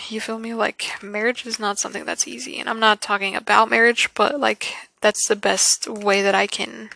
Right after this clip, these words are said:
make it into an analogy or, like, a metaphor.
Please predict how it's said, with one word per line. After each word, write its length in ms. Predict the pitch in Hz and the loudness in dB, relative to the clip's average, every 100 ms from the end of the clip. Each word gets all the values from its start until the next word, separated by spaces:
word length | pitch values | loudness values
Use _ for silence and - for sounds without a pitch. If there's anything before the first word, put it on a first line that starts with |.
| _ _ _ _ _ _ _ _ _ _ _ _ _ _ _ _ _ _ _ 339 _ _ _ _ _ _ _ _ _ _ _ - | _ _ _ _ _ _ _ _ _ _ _ _ _ _ _ _ _ _ _ -20 _ _ _ _ _ _ _ _ _ _ _ -8
make 340 | 220 214 208 | 2 2 4
it 100 | 214 | 4
into 260 | 208 - 196 | 4 2 -2
an 80 | |
analogy 680 | 190 185 190 - - - 220 - _ _ _ _ | 0 4 4 4 0 -4 -6 -14 _ _ _ _
or, 160 | - 202 | -2 2
like, 180 | 196 196 | 2 0
a 40 | |
metaphor. 580 | 196 196 190 - - 226 | 0 0 0 -2 -4 -6